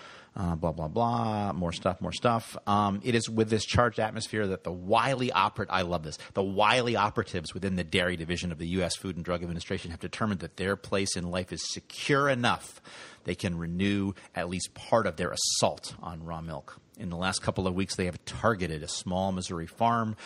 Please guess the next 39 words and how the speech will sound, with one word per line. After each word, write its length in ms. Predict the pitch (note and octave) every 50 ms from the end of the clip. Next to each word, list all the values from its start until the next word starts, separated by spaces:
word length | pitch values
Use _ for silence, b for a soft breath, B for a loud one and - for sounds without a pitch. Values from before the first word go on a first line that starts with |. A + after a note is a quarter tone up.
| B B B
that 120 | G2 -
produces 360 | - F2 F#2 F2+ - G2 F2
camel 460 | - - - - - G2+ G#2+ G2+ E2
milk, 260 | D#2 D#2+ D2+ - - - B B B B B
accusing 560 | - - - - - D3 D#3 C3 B2 A#2 G#2+
it 120 | G#2+ G#2
of 100 | G#2 F2+
violating 640 | D#2+ D#2 E2+ F2 G#2+ A#2+ A2+ G2 G2 G#2+ G2+ G#2 G2+
the 120 | G2 F2+ E2
federal 340 | - - A#2 A2+ A#2 A#2+
prohibition 560 | G2+ - - B2+ A#2 G#2 G#2+ A2 - - G2+ F2
against 300 | D#2+ G2+ F#2 F#2 - -
the 80 | -
interstate 500 | - A2+ A2 G#2+ - - G#2 G#2 F2+ -
sale 360 | - - - G2 G#2+ A2 G2
of 200 | F#2+ D#2+ D#2+ D#2
raw 320 | D#2+ F2 F#2 G2+ G2+ G2 F#2
milk." 400 | F2+ F2 F#2 E2+ D2 - - - - B B B B B B B B B B
In 100 | E2 E2+
the 60 | F2
process, 560 | - - - G2 G2+ G2 - - G#2 - -
F 140 | G#2+ G2 -
D 160 | - G#2 G#2
A 40 | G2
has 140 | G2 F#2+ -
felt 260 | - - F#2+ F#2+ -
confident 580 | - - - B2 B2+ C3 - - C3+ B2+ A#2 A#2
enough 280 | A#2 A#2 A#2 G#2 -
to 80 | - -
declare 280 | - G2 - - G#2 F2+
that 120 | F#2 E2+
raw 360 | E2 E2 F2 F#2+ G#2 A2 A2+
camel 380 | - - - C3+ C3+ C#3 C#3 A#2+
milk, 300 | G#2+ F#2+ D#2+ - - - B B B B B B
until 340 | F2 E2+ - - A2+ G#2+ G2
now 380 | E2+ E2+ E2+ F2 F#2 F#2+ G2
a 40 | G2
regulatory 540 | F#2 F#2+ G#2 G#2 C3 B2+ - - D#3 D#3 D#3+
exemption, 500 | C#3+ - G#3 A3+ G#3+ - F3 E3 E3